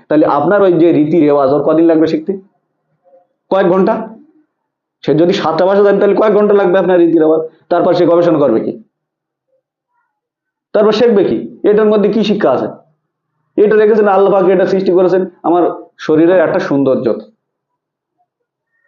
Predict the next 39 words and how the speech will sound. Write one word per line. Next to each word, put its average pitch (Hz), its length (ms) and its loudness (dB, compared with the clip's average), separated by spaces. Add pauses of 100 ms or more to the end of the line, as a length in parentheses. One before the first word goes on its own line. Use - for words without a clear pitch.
(1080)
বোঝা 131 180 0
যায়নি? 151 260 0 (680)
এটার 233 260 2
সঙ্গে 233 320 2
দিনের 190 300 2
কি 160 100 0
সম্পর্ক? 120 440 -2
এর 208 160 2
সঙ্গে 208 240 0
আমি 196 160 0
কারো 185 260 2
চুরি 175 200 0
করলাম 175 280 2
কি, 151 220 0 (120)
ফাঁকি 175 200 -2
দিলাম 170 260 2
কি 208 120 -2
যায় 170 180 2
আসে? 120 160 -4 (420)
এই 202 120 2
যে 196 80 4
এখন 175 280 2
এখানে 156 440 2
যদি 139 200 2
আমি 135 140 2
একটা, 120 320 -2 (320)
আহ, 120 340 0 (380)
কাপড়ের 175 520 0
টুকরো, 156 300 0
একটা 117 300 -2
হিসাবে 175 380 2
হলো 233 220 2
কাপড়ের 147 400 0
টুকরো, - 260 -6 (360)
এটা 208 200 2
আমি 202 140 2
যে 175 160 2
ভঙ্গিতেই 196 420 2
বাঁধি, 117 220 -2